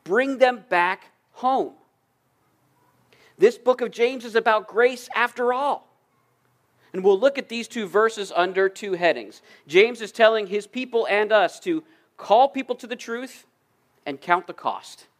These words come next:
Call people to the truth and count the cost. So first, James says here to call people to the truth. The question is, well, what is the truth? And I said that James has more commands than any other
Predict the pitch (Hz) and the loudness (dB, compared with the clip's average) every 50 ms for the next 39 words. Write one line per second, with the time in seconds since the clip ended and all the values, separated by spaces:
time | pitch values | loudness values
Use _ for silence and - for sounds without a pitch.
0 | _ _ _ _ _ _ _ _ - 175 165 160 - 226 233 240 233 - 247 220 | _ _ _ _ _ _ _ _ 0 2 2 2 -2 -6 -6 -6 -6 -6 -8 -8
1 | 208 - - 202 196 208 202 - _ _ _ - - 160 156 - 190 190 190 185 | -8 -6 -4 -2 -2 -2 -6 -10 _ _ _ -8 -8 -8 0 2 2 2 2 -4
2 | 175 - 190 175 139 120 - - 180 151 - - 226 233 233 226 - - _ _ | -10 -2 0 0 0 0 -2 -6 -6 -6 -4 0 2 2 2 0 -2 -10 _ _
3 | _ _ _ 127 180 202 214 226 202 - 233 214 202 - - 196 190 185 175 180 | _ _ _ 2 2 2 2 0 -2 -4 -4 -4 -4 -6 -2 0 0 2 0 -2
4 | - _ _ _ - - 175 - _ - - - - 233 240 254 262 269 277 269 | -8 _ _ _ -16 -14 -14 -14 _ -18 -6 0 2 4 6 6 6 4 2 -2
5 | _ _ - 220 220 220 - 220 220 220 - - 220 208 180 190 190 - - - | _ _ -10 -10 -8 -2 0 0 0 0 -4 -12 -10 -8 -6 -8 -8 -6 -6 -6
6 | - - - - - - _ _ _ _ _ _ _ _ _ _ _ _ _ _ | -6 -6 -10 -16 -20 -20 _ _ _ _ _ _ _ _ _ _ _ _ _ _
7 | _ - 135 143 - - 208 208 208 180 175 170 - - _ _ - 135 151 160 | _ -4 -2 0 4 4 2 2 2 -4 -8 -8 -8 -14 _ _ -2 -2 4 4
8 | 196 226 240 240 240 214 - - 190 - - - - _ _ _ _ _ _ _ | 6 6 6 4 4 -2 -8 -8 -8 -10 -10 -14 -20 _ _ _ _ _ _ _
9 | _ _ - _ _ _ - 156 180 170 - 226 240 220 208 190 - - 196 208 | _ _ -20 _ _ _ 0 2 2 2 2 -2 -2 -2 -2 -2 -2 -2 -2 -2
10 | 208 214 202 - 196 175 175 180 185 190 202 202 - 196 180 190 196 202 208 208 | -2 -4 -4 -2 -2 -2 -2 0 0 0 0 0 -2 -4 -2 -2 0 0 0 -2
11 | 202 - - _ _ _ _ 175 175 175 190 - - 208 226 240 247 240 214 202 | -4 -10 -20 _ _ _ _ 0 0 0 0 0 0 0 0 0 2 2 2 4
12 | 185 190 190 196 | 4 2 0 0